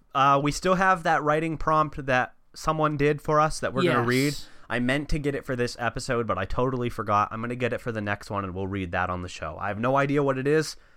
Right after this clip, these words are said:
Speaker 1: uh, so we'll, we'll get to that next episode.
Speaker 2: Okay. Sounds good.
Speaker 1: But yeah, let's wrap up the show.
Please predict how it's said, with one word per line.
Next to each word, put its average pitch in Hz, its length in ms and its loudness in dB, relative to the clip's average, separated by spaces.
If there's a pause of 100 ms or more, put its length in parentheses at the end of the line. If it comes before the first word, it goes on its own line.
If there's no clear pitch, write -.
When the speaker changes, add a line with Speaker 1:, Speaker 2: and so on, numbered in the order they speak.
(500)
Speaker 1:
uh, 95 280 2
so 95 320 -2
we'll, 101 220 -4 (100)
we'll 107 160 -4
get 104 180 -2
to 107 80 -6
that 98 180 -2
next - 260 -6
episode. 151 340 0
Speaker 2:
Okay. - 140 -8 (540)
Sounds 143 320 -8
good. 160 260 -6 (400)
Speaker 1:
But 143 100 0
yeah, 208 120 4
let's 170 240 0
wrap 190 220 2
up 196 140 0
the 170 80 -4
show. 170 400 0